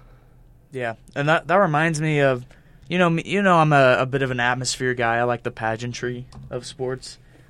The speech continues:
um, at times, and, uh, this, I feel like this is one that you gotta win, uh, the Aggie crowd on. You have to,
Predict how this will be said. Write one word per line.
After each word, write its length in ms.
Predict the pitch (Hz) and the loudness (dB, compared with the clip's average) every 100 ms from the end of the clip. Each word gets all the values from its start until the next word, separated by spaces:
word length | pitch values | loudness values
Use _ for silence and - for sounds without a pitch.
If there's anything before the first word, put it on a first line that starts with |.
| - | -6
um, 240 | 127 127 123 | -2 0 0
at 160 | 120 | -2
times, 380 | - 123 131 123 | -2 -2 0 -2
and, 140 | 117 - - - - _ - | -6 -8 -20 -20 -20 _ -2
uh, 340 | 127 123 123 - - - | 2 2 2 -4 -20 -8
this, 220 | 185 196 | -4 -2
I 100 | - | -2
feel 140 | 180 294 | -2 -2
like 120 | 302 | -2
this 160 | 269 | -4
is 120 | 220 170 | -2 -2
one 280 | 175 202 | 0 0
that 280 | 180 156 135 - - - - | 2 2 2 -6 -20 -20 -6
you 100 | 165 | 0
gotta 200 | 226 180 | 2 2
win, 560 | 143 165 170 160 147 143 _ _ | 2 0 0 -2 -4 -8 _ _
uh, 520 | - 135 131 123 123 120 - | -2 2 4 2 2 -2 -10
the 140 | 135 131 | -4 -2
Aggie 240 | 151 147 | -2 -4
crowd 440 | 127 - 120 170 131 | -6 0 2 2 0
on. 320 | 107 104 110 - - _ | -4 -6 -12 -20 -20 _
You 100 | - | -8
have 200 | 135 170 - | -6 -4 -2
to, 320 | 156 139 | -2 -2